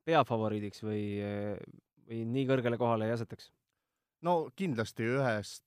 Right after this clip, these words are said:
Speaker 2: äh, ütleme,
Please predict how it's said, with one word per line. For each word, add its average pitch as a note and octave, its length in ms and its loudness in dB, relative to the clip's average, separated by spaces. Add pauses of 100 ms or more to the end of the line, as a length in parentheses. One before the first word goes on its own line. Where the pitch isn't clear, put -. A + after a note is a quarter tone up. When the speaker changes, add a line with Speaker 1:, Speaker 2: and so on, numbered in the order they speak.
Speaker 2:
äh, G#2+ 280 -4 (1700)
ütleme, A2 460 -4